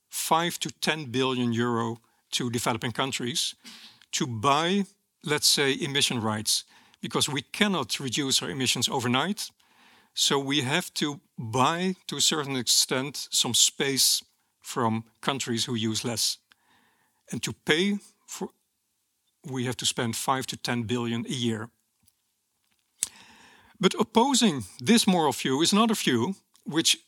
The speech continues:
other people do consider a moral view as well. And that is simply that the more you emitted in the past,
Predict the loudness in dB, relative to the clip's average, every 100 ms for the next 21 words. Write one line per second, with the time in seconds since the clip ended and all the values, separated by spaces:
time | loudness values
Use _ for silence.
0 | -2 -2 0 -2 0 0 -2 -4 0 4
1 | 4 2 4 4 4 -2 -2 -4 -4 -4
2 | -2 -2 -2 -4 -4 -4 -2 -2 -4 -8
3 | _ _ _ _ _ _ _ _ 0 4
4 | 4 4 2 2 0 2 2 0 _ _
5 | _ -16 -12 -2 -2 0 -6 -6 -18 _
6 | _ _ -12 -6 -4 2 4 6 6 4
7 | 2 0 0 0 0 -4 -6 -2 0 2
8 | 2 0 -4